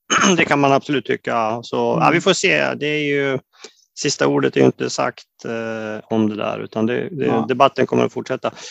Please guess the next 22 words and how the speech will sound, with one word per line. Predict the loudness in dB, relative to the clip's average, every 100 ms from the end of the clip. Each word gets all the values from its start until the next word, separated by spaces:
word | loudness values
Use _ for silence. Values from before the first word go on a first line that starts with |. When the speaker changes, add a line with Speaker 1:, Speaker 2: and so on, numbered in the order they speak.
| -20 -20 _ -4
Speaker 1:
Eh, | 0 2 2 2 0 -4 2
men | 4
du, | 6 6
berätta | 4 2 4
mer | 6 6 6
om | 6 8
din | 8
e-, | 8 4
ditt | -2 -4
eget | -4 -2 -4 -6
skogsbruk, | -6 -6 -8 -4 2 4 4 2 -2 -6 -4
alltså | -4 -6 -6 -6
fyra | -2 -2 -2
tusen | -2 -4 2 2
hektar | 2 -4 -4 -2 0 0 0
och | -2
du | -2 -2
sköter | -2 -2 -2 -6 -6
det. | -2 0 0 -2 -6 -20 -20 -20 -20 -20 _ _ _
Du | 2 4
har | 4 4
ju | 2 2 0 -2 -2 -6